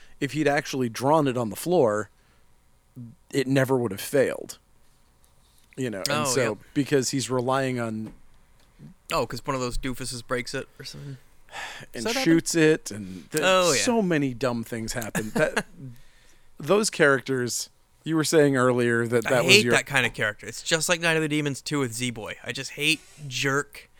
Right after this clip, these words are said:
Speaker 1: Right.
Speaker 2: uh, loudmouth characters like that in this movie. So that's what, that's a di-, that's a dinger for this movie. Like, I think it works for the story and everything.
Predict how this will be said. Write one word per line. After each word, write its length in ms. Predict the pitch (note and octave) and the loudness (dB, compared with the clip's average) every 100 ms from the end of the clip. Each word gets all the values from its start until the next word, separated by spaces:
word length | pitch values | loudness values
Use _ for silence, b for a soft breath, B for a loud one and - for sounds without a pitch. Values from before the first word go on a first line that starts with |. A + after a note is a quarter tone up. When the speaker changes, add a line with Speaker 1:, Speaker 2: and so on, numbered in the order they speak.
| B B E3 | B B -12
Speaker 1:
Right. 360 | C3+ B2+ A2+ | -6 -2 0
Speaker 2:
uh, 440 | C3+ B2+ A#2+ A#2 A2 - | 2 4 4 2 -2 -8
loudmouth 680 | C3 C3 C3+ C3 A#2+ A#2 - | 0 0 2 2 0 0 -2
characters 560 | B2 A2+ - G#2 - | 0 0 -4 -12 -10
like 140 | A#2 G#2+ | -8 -4
that 160 | A2 | -6
in 60 | A2+ | -6
this 160 | G#2+ | -12
movie. 100 | B2 | -8
So 120 | - D#3 | -4 -4
that's 160 | - | -4
what, 180 | A3+ G#3+ | -6 -4
that's 200 | B3 C4 | -4 -4
a 40 | |
di-, 200 | G#3 G#3 | 0 0
that's 180 | F#3 B3+ | 0 -2
a 60 | A#3 | -2
dinger 360 | E3+ F3+ C#3 A2+ | 0 0 0 -2
for 140 | B2+ | -6
this 220 | A2+ - | -8 -10
movie. 240 | A2+ E2+ F#2 | -12 -12 -10
Like, 140 | A2+ | -6
I 80 | C3+ | -2
think 160 | B3+ | 0
it 100 | - | 0
works 320 | D3+ B3+ - - | 4 4 4 -2
for 140 | - | -4
the 80 | C3 | -2
story 340 | - D#3+ G3+ | 2 2 2
and 100 | A2+ | 0
everything. 460 | A2 A2 G#2+ G#2+ | -2 -2 -2 -4